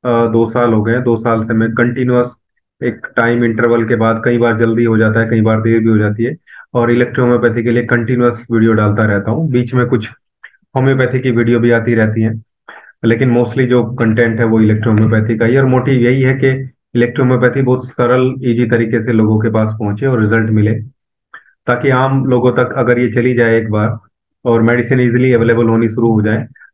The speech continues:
तो आप लोग देखेंगे कितना easy हम लोगों के लिए हो जाएगा, और हो भी रहा है, धीरे धीरे बढ़ रहा है।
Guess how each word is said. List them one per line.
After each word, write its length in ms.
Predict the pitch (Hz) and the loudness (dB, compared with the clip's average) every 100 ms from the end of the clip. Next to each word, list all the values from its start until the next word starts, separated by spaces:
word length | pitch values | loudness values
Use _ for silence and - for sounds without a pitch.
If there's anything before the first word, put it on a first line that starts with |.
| - | 0
तो 200 | 123 120 | 2 2
आप 200 | 123 123 | 0 0
लोग 220 | 131 113 | 0 0
देखेंगे 400 | 123 113 135 139 | -2 0 0 0
कितना 360 | 143 123 127 | -2 -2 0
easy 360 | 123 117 113 120 | 2 2 2 0
हम 240 | 110 113 | 0 0
लोगों 240 | 110 107 104 | 2 0 0
के 80 | 107 | 0
लिए 180 | 110 | 0
हो 180 | 110 107 | 0 2
जाएगा, 260 | 101 95 95 - _ _ _ _ _ _ _ _ | 2 0 -6 -12 _ _ _ _ _ _ _ _
और 80 | 139 | 0
हो 140 | 135 | 2
भी 140 | 147 151 | 2 2
रहा 140 | 135 | 2
है, 80 | 135 | 2
धीरे 180 | 123 123 | 0 0
धीरे 200 | 123 127 | 0 0
बढ़ 180 | 113 107 | 0 0
रहा 220 | 107 | 0
है। 80 | 104 | -2